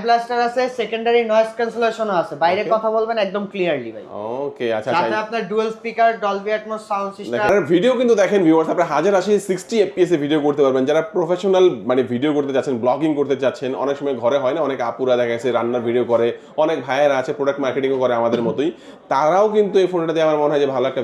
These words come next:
Speaker 2: ভিডিও ফিডব্যাক একটা পাওয়ার সুযোগ।
Speaker 1: হ্যাঁ ভাই, অবশ্যই।
Speaker 2: আঠাইশ হাজার টাকায় অফিসিয়াল গ্যারান্টি
Speaker 1: অফিসিয়াল।
Speaker 2: ওয়ারেন্টি সহ এই ফোনটা, ভাই, আঠাইশ হাজার টাকা যাদের নাই, তারা কত টাকা ডাউন পেমেন্ট দিয়ে ফোনটা নিতে
Speaker 1: মাত্র
Speaker 2: পারবে?
Speaker 1: আট হাজার পাঁচশো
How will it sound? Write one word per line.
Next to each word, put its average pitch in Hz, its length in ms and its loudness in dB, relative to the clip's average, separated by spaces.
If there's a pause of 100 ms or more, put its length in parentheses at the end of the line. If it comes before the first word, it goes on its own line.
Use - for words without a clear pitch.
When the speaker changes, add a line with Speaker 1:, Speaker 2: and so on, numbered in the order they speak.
Speaker 2:
ভিডিও 123 260 -2
ফিডব্যাক 120 300 -6
একটা 127 200 -8
পাওয়ার 123 280 2
সুযোগ। 135 160 -6
Speaker 1:
হ্যাঁ 143 240 -4
ভাই, 117 140 -6 (200)
অবশ্যই। 151 240 0
Speaker 2:
আঠাইশ 240 320 2
হাজার 233 220 0
টাকায় 277 200 2 (140)
অফিসিয়াল 196 380 2
গ্যারান্টি 160 200 2
Speaker 1:
অফিসিয়াল। 165 180 4
Speaker 2:
ওয়ারেন্টি 160 280 2 (180)
সহ 151 160 4 (480)
এই 139 120 0
ফোনটা, 151 280 0 (280)
ভাই, 131 100 -4 (100)
আঠাইশ 151 200 -8
হাজার 139 160 -6
টাকা 139 160 -4
যাদের 127 160 -4 (120)
নাই, 104 120 -6 (100)
তারা 151 120 -4 (100)
কত 165 180 -6
টাকা 208 200 -6
ডাউন 143 200 0
পেমেন্ট 156 200 -2
দিয়ে 147 120 0
ফোনটা 135 140 0
নিতে 127 120 0
Speaker 1:
মাত্র 202 140 -2
Speaker 2:
পারবে? 214 160 2
Speaker 1:
আট 196 120 -4
হাজার 226 220 -2
পাঁচশো 220 220 -6